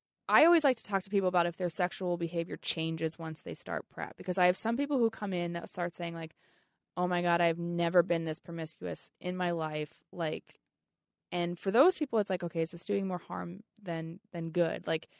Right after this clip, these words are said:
and I always encourage a dialogue. Like, I want people to be honest with me. 'Cause I feel like sometimes people,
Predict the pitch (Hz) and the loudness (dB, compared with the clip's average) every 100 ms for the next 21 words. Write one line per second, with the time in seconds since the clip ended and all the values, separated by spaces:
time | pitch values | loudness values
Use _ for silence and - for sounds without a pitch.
0 | _ - 175 175 180 185 190 185 180 170 | _ -12 -4 0 6 6 4 -2 -2 -2
1 | 165 165 170 175 - - 165 170 170 175 | -2 -4 -4 -4 -6 -6 0 2 2 0
2 | 175 190 - 170 160 160 - - - 208 | -4 -8 -6 -4 -4 -6 -10 -16 -4 -2
3 | - 277 381 - 196 190 254 277 - 208 | 2 2 2 0 -4 -4 -4 -6 -6 -6
4 | 208 196 180 | 0 2 2